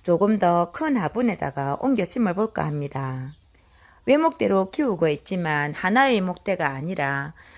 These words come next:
두 개의 가지를 가지고, 어, 외목대 형태로 키우고 있습니다. 지금 옆에 이 아이 같은 경우는 가지가 지금 부러져서 제가 옆에다가 심어 주었습니다.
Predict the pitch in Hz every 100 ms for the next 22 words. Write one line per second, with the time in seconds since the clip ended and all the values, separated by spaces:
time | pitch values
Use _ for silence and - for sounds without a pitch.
0 | - - - 175 175 240 254 254 226 233
1 | 277 226 170 185 202 - - 147 147 151
2 | - - 143 139 135 180 233 262 - 156
3 | 156 226 240 180 143 139 135 - 214 139
4 | 127 - 143 135 127 127 127 143 - -
5 | - - - - 226 233 240 302 - 185
6 | 180 180 233 220 208 - 196 160 160 160
7 | 147 147 214 262 269 196 165 143 147 143
8 | - 247 196 156 - 143 139 139 139 135
9 | 135 143 233 - 143 131 139 254 214 -
10 | 175 170 156 139 131 127 131 139